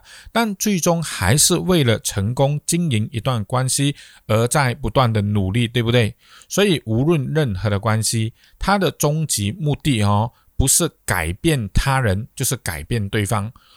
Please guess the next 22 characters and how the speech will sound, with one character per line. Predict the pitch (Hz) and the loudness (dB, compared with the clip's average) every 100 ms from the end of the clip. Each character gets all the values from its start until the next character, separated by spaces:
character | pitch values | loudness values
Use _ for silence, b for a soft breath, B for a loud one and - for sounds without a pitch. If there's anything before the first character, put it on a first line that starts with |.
| b | b
或 | - 208 | 0 2
者 | 214 98 | 4 2
是 | - 160 139 - | 2 0 -2 -4
取 | - - 95 | -4 -2 0
悦 | 120 170 | 0 0
自 | - 165 | 0 -2
己， | 120 101 - | 0 -4 -6
就 | 143 | -4
是 | 131 | -4
自 | 117 135 | -2 -4
己 | 104 | -6
高 | 92 107 | -4 -4
兴 | 113 135 | -2 -2
就 | 117 127 | 0 0
好， | - 90 - b _ | 0 -4 -6 b _
而 | 120 131 | 2 4
是 | 160 - 196 | 4 2 0
为 | 165 185 214 151 | -2 0 0 2
了 | 110 | 0
使 | 113 - 101 | 0 -2 -2
自 | 90 135 | -4 -4
己 | 95 | -6